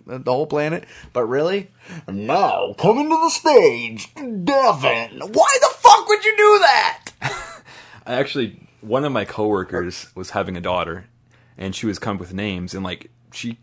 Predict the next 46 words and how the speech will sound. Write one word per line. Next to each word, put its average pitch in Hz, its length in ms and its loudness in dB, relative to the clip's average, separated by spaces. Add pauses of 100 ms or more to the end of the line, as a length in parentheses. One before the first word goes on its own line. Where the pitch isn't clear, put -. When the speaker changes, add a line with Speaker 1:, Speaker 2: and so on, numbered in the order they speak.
Speaker 2:
told 175 160 -6
me, 160 80 0
like, 92 160 -2
ten 107 200 -8
that 87 120 -8
she - 80 -10
was 92 140 -8
thinking 90 320 -12
of, 78 400 -18
and 98 200 -8
two 135 240 0
right 98 220 0
away 87 360 -4
were 90 320 -10
obviously 87 480 -4
stripper - 340 -14
names. - 320 -20
Speaker 1:
Yeah. 87 140 -10 (360)
Speaker 2:
And 117 120 -8
she's 113 120 -8
like, 131 80 -14
"Why 196 140 2
are 180 40 -2
these 165 160 -4
stripper 160 300 -4
names?" 80 520 -10 (200)
Speaker 1:
What 127 140 0
were 127 100 0
Speaker 2:
I 127 60 -2
was 92 80 -4
Speaker 1:
they? 92 80 -8
Speaker 2:
like, - 160 -18
Speaker 1:
What - 80 -12
were 101 60 -10
they? 101 120 -14 (520)
Speaker 2:
oh, - 260 -20
one 110 220 -8
of 113 60 -8
them 113 140 -6
was, 95 180 -8
like, 87 380 -14 (100)
Sapphire. 98 1080 -8
And 90 140 -2
Speaker 1:
Oh, 247 400 8
shut - 480 -4
the 139 80 -6